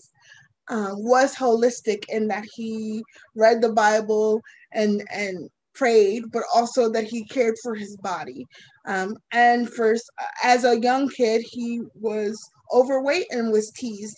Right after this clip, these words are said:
So as an adult, he was intentional about staying a hundred and forty-three pounds, which for him communicated,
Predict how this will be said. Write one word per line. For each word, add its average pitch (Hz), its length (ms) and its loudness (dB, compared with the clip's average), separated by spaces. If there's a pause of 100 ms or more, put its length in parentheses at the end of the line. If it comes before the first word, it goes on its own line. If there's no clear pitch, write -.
(140)
So 226 160 -4
as 220 200 -2
an 220 120 -4
adult, 233 500 -2 (380)
he 262 120 -4
was 233 200 2
intentional 302 680 -2
about 247 320 0
staying 247 380 -4
a 214 40 -6
hundred 262 500 -6
and 226 200 -4
forty-three 233 560 -4 (180)
pounds, 330 440 -6 (360)
which 254 300 2
for 247 140 0
him 302 380 0
communicated, 247 960 -4